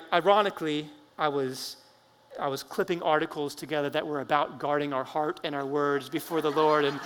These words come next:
and I think I was convicted by the irony of that. And, uh, I remember just, just pausing for a second, recognizing my grumbling and confessing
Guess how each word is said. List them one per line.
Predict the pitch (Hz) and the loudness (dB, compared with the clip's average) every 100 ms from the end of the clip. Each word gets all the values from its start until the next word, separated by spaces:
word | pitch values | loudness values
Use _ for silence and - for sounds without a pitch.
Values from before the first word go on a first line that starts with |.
| - - - | -12 -12 -2
and | 170 151 - - | 0 0 -6 2
I | 180 | 2
think | 175 220 196 | 8 6 10
I | 190 | 8
was | 175 170 | 8 4
convicted | - 190 147 196 202 190 151 | 0 -2 4 4 6 2 6
by | 170 | 6
the | 165 - | 6 6
irony | 175 185 196 170 160 | 8 8 6 4 2
of | 143 131 | 2 4
that. | 147 147 - - - - - - | 4 4 2 -2 -16 -18 -18 -2
And, | 170 165 160 156 | 2 4 4 4
uh, | 151 147 - - | 2 2 -6 6
I | 196 | 6
remember | 208 277 | 6 2
just, | 233 233 - - | 0 -4 -8 -4
just | 226 - | -4 -4
pausing | - 202 208 220 240 220 | -4 2 4 4 0 -4
for | 214 185 | -2 -2
a | |
second, | 180 156 135 - 131 - - _ _ _ _ _ _ _ _ _ _ _ _ _ _ - | -2 -4 -4 -6 -12 -12 -20 _ _ _ _ _ _ _ _ _ _ _ _ _ _ -16
recognizing | 139 214 226 233 208 185 180 180 | 0 2 2 -4 0 2 0 -2
my | 165 147 | -4 -4
grumbling | 135 131 131 135 139 | -4 -6 -6 -8 -10
and | 165 147 | -10 -10
confessing | 147 - 175 170 - 160 156 | -12 -4 -2 -2 -6 -8 -8